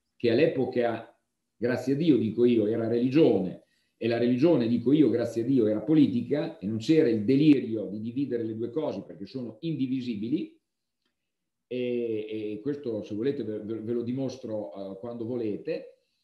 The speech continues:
Eh, tutte le volte che c'era una forte crisi politica a livello mondiale, per il mondo loro conosciuto, immediatamente c'erano le applicazioni.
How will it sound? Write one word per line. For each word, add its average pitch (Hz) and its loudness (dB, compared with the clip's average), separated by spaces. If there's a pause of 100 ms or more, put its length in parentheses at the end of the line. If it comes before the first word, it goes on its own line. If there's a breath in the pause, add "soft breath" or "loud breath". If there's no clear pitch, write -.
(580)
Eh, 131 -8
tutte 240 -2
le 202 -2
volte 196 -2
che 135 -2
c'era 147 0
una 120 -4
forte - -4
crisi 107 -6
politica 110 -4
a 101 -8
livello 110 -6 (220)
mondiale, 104 -4
per 98 -8
il 101 -4
mondo 131 -4
loro 147 0
conosciuto, 190 -10
immediatamente 143 -6
c'erano 139 -6
le 180 0
applicazioni. 143 -4